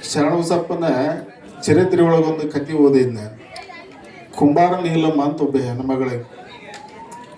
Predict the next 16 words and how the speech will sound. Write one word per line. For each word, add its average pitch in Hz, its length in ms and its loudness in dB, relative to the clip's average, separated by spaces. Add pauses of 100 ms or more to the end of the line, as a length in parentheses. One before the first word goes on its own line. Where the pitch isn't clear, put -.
(300)
ಆ 143 120 2
ನೀಲಮ್ಮ 151 480 2 (840)
ಆಕಿ 156 140 4
ಕೆಲಸ 170 440 0
ಏನಂತ 165 400 -2
ಕೇಳಿದ್ರೆ, 147 840 0 (680)
ದಿನಾಲು 170 360 4
ಊರೆಲ್ಲ 165 640 4
ಅಡ್ಡಾಡಿ 160 360 0
ಸಗಣಿ 156 760 -2 (260)
ತರೋದು, 143 420 4 (760)
ಅದನ್ನ 143 280 2
ಕುಳ್ಳು 165 360 2
ಮಾಡೋದು, 147 420 0
ಕುಳ್ಳು 170 420 -2
ಹಚ್ಚಿ 151 580 0